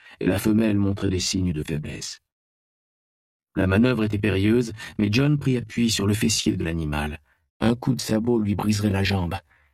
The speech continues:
et les pieds calés, il tira vers lui de toutes ses forces.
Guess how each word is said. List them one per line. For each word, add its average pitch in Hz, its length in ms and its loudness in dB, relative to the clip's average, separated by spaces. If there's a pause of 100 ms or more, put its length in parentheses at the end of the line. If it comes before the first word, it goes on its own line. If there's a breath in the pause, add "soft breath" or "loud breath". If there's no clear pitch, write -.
(120)
et 78 100 2
les 117 100 2
pieds 151 200 0
calés, 143 420 -2 (440)
il 117 200 0
tira 147 300 0
vers 131 240 -2
lui 113 240 0
de 110 120 -2
toutes - 240 -6
ses 92 120 -2
forces. - 440 -12